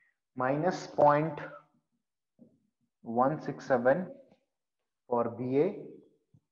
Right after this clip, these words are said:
minus point triple three for B C, the rotation factors. For B A it will be minus point one six seven, for B C it will be minus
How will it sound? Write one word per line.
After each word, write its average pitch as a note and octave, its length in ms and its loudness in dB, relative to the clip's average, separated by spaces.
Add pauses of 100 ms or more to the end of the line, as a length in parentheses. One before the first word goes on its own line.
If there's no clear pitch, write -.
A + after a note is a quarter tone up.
(460)
minus A#2+ 520 -2 (100)
point B2+ 280 0 (200)
triple B2 440 2
three C3 180 -4 (1500)
for B2 320 0 (280)
B D3 160 0
C, - 260 -10 (680)
the A#2+ 120 -2
rotation A#2+ 580 -2
factors. - 600 -2 (960)
For A2 180 0
B A2+ 240 0
A C#3 120 10
it B2 120 4
will B2 140 2
be E3 280 2
minus A#2+ 400 0
point A#2 240 0
one A#2 180 -2
six A#2+ 180 -12
seven, A#2 260 -2 (460)
for G#2+ 200 0
B A2+ 120 -2
C C3+ 100 -4
it B2+ 100 -4
will A#2 140 0
be D#3+ 220 -2
minus A2+ 320 -6